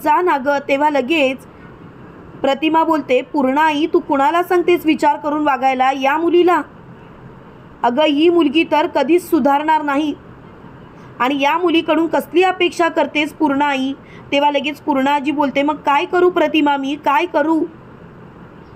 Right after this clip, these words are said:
अगं या मुलीला सुधारण्याचा आम्ही प्रयत्न करतोय, पण हिला मात्र त्याची जाणीवच नाही." तेव्हा लगेच अस्मिता तन्वीला बोलते, "तन्वी,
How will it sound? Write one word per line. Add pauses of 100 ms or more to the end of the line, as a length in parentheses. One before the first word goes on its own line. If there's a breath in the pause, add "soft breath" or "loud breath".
अगं
या
मुलीला
सुधारण्याचा
आम्ही
प्रयत्न
करतोय,
पण
हिला
मात्र
त्याची
जाणीवच
नाही." (1500)
तेव्हा
लगेच (1800)
अस्मिता (220)
तन्वीला
बोलते, (100)
"तन्वी,